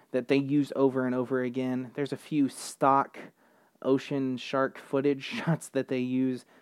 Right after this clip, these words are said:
um, a few times throughout the movie. Um, and it's just, it's, I mean,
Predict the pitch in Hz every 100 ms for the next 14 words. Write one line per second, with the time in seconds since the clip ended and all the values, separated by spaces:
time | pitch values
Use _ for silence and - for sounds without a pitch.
0 | _ - 120 101 107 120 - 143 127 131
1 | 131 - 135 127 127 135 123 123 123 131
2 | 127 _ - - - - 139 139 139 131
3 | 110 _ _ _ _ _ _ _ _ _
4 | _ _ _ _ _ - 160 170 165 -
5 | 160 - 202 190 - - - _ - 175
6 | - - - - 165 160